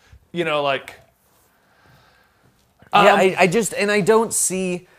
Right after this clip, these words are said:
Speaker 2: what they could use him for that
Speaker 1: It would literally just be a
Speaker 2: various
Speaker 1: nod. We've got, we've got
Speaker 2: Yeah.
Speaker 1: Fox.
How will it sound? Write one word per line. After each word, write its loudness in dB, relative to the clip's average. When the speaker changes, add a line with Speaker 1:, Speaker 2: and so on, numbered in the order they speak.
Speaker 2:
what 2
they 2
could -6
use -2
him -6
for -6
that 0
Speaker 1:
It 6
would 8
literally 6
just 4
be 8
a 8
Speaker 2:
various 8
Speaker 1:
nod. 2
We've -8
got, -2
we've -4
got 2
Speaker 2:
Yeah. 6
Speaker 1:
Fox. -8